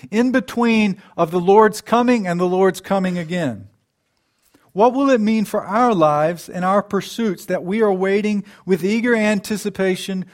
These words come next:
for the coming of the Lord Jesus Christ? Consider your own pursuits. How does our eager expectation of the Lord returning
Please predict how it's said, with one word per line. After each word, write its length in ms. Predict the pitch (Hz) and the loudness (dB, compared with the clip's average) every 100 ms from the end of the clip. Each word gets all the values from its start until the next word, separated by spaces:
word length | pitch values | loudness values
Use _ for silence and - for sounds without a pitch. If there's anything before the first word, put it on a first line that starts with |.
| _ | _
for 120 | 170 | -10
the 120 | 170 | -10
coming 500 | 170 - 190 151 135 | -8 -8 -6 -6 -8
of 200 | - 151 | -10 -12
the 100 | 151 | -12
Lord 340 | 143 151 151 120 | -10 -10 -10 -10
Jesus 400 | 143 139 139 - | -14 -12 -14 -14
Christ? 340 | 160 139 123 | -10 -10 -10
Consider 400 | - 147 170 160 | -14 -12 -8 -8
your 240 | 147 139 143 | -6 -6 -6
own 140 | 143 | -8
pursuits. 800 | - 135 - 156 135 - - - _ _ _ _ _ _ _ _ _ _ _ _ _ _ _ _ _ _ _ _ _ _ _ _ _ _ _ | -12 -14 -12 -12 -16 -18 -20 -20 _ _ _ _ _ _ _ _ _ _ _ _ _ _ _ _ _ _ _ _ _ _ _ _ _ _ _
How 300 | - 175 202 | -12 -6 -4
does 280 | 180 143 - _ _ _ 143 | -4 -8 -14 _ _ _ -6
our 180 | 147 | -6
eager 320 | - 190 202 190 | -2 -2 2 2
expectation 840 | 185 - 175 170 165 156 - 147 | 2 -4 -6 -6 -8 -8 -8 -10
of 120 | 123 | -10
the 80 | 135 | -10
Lord 340 | 131 143 135 | -6 -6 -6
returning 640 | 135 - 131 117 107 110 | -12 -14 -12 -12 -10 -14